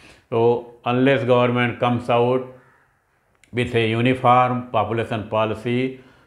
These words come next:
very, very difficult to manage the resources of the country and difficult for the government, for the society to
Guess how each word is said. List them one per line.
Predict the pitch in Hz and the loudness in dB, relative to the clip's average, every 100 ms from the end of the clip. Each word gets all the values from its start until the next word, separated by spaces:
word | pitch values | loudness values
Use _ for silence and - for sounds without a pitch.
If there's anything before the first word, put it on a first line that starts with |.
| - | -2
very, | 113 120 127 | 2 4 4
very | 117 117 113 | 2 0 -2
difficult | 107 98 - 113 113 101 | -4 -6 -2 -2 -2 -4
to | 107 | -4
manage | 104 104 110 104 | -2 -2 -2 -2
the | 101 | -2
resources | 101 98 110 104 - 113 107 | -2 -4 -4 -6 -2 -2 0
of | 101 | -2
the | 104 | -4
country | 107 104 107 117 127 127 - _ _ | -4 -4 -4 -4 -4 -8 -20 _ _
and | 107 107 104 | -6 -4 -2
difficult | 110 - 127 123 123 | -2 0 2 2 0
for | 123 110 | -2 -2
the | 107 | 0
government, | 101 110 110 107 113 113 110 113 _ _ - | 0 0 0 -2 -4 -4 -8 -14 _ _ -8
for | 101 | -6
the | 98 | -4
society | - 98 107 104 101 110 113 120 - - _ _ | -6 -4 0 0 0 -4 -6 -8 -16 -20 _ _
to | 113 113 113 | -6 -4 -4